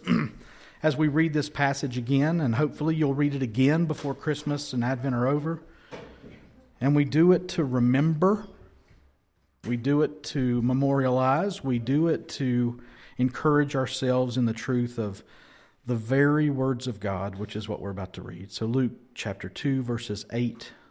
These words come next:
through fourteen. And in the same region there were shepherds out in the field, keeping watch over their flock by night.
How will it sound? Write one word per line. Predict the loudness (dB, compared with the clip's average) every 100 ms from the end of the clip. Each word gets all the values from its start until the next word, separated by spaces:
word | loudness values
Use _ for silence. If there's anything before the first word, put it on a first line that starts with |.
| _
through | -10 -8
fourteen. | -8 -8 -6 -6 -6 -12 _ _ _ _ _ _ _ _ _ _ _ _ _ _ _
And | 2
in | 4
the | 4
same | 4 6 6
region | 6 6 4
there | 4
were | 4
shepherds | 4 4 4 2 4
out | 2
in | 2
the |
field, | -2 0 2 2 -2
keeping | -4 0 2 4
watch | 4 2 2
over | 0 0
their | -2
flock | -2 0 2 2 0 -4
by | 0
night. | 2 2 -2 -8 -18